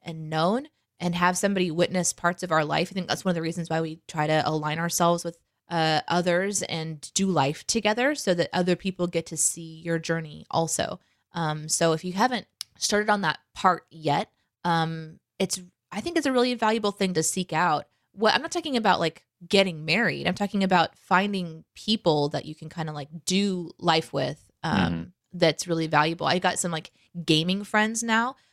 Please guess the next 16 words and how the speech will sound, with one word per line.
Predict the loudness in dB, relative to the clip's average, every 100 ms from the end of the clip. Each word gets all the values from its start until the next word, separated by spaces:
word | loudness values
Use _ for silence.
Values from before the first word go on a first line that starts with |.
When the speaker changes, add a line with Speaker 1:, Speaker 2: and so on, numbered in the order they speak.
| _
Speaker 1:
We're | -2 0 0
about | 0 0
to | 0
hit | -4 -6
a, | -8 0 2 2
a | 0
year | -4 0 2 2
anniversary | 2 0 -2 0 -2
with | -2
meeting | -4 -10 -10
some, | -14 -14
a | -12
group | -12 -8 -8
of | -8
gaming | -8 -8 -8 -4
friends. | 0 0 -2